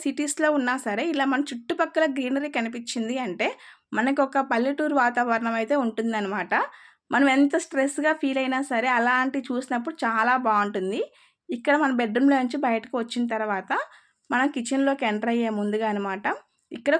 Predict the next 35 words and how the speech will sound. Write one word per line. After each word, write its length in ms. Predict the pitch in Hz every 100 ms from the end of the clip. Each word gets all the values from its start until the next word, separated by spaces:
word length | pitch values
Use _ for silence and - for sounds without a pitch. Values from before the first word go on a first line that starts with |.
| 320
కొంచెం 260 | 262 254 320
మనకి 320 | 262 277 359
షోగా 480 | - 269 240 269 339
మనం 240 | 320 269
ఏమైనా 300 | 254 247 311 320
పెట్టుకోవచ్చు. 640 | 220 - 254 220 208 302 622 - - _ -
అంటే 280 | 226 233 233
ఏదైనా 320 | 233 233 226 220 - - _ _ _ _ _ _ _ _ -
ఇప్పుడు 200 | 233 262
చాలా 280 | 262 233 233
చాలా 260 | 262 233 240
వస్తున్నాయి 460 | 233 233 226 233 240
కదా, 160 | 220 226
చిన్న 160 | 240 233
చిన్న 160 | 233 233
దేవుని 240 | 226 220 220
బొమ్మలని 400 | 220 226 214 208
కానీ, 280 | 214 208 208 214 214
టాయ్స్ 340 | 208 208 208
కానీ, 260 | - 208 208 185 190 196
ఆ, 80 | 196 202
చిన్న 180 | - 240
చిన్న 160 | 233 226 233
ట్రీస్ 260 | 214 233 -
కానీ, 260 | 214 208 214
బ్యాంబూస్ 400 | 202 202 202 208
ట్రీస్ 240 | - 196 208
అలాంటివి 340 | 208 202 208
పెట్టుకుంటే 380 | 196 - 220 214 320
చాలా 180 | 220 202
లుక్ 220 | 196 -
అయితే 160 | 208 214
వస్తుంది. 480 | 190 - 208 208 539 - - _ _
ఇదైతే 480 | 226 247 233 233 240
మాత్రం 360 | 254 233 233